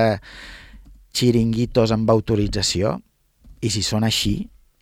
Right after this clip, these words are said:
el model de xiringuito de Formentera que coneixem ara s'ha acabat, perquè jo seré el primer que exigiré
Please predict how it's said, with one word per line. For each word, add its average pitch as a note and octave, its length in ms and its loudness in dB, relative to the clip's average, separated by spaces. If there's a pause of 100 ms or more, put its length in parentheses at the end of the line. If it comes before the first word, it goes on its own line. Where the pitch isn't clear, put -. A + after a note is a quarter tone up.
(140)
el A2 100 2
model G#2 300 -2
de A2 80 -2
xiringuito G#2 480 -4
de G2+ 80 -2
Formentera G2+ 520 -2
que F#2+ 120 -8
coneixem E2 400 -8
ara G#2 160 -2
s'ha A#2+ 160 -2
acabat, F2 260 -6 (400)
perquè - 240 -4
jo - 60 -2
seré A2 240 2
el - 80 -4
primer A2+ 360 0 (200)
que - 80 -4
exigiré G#2+ 640 -2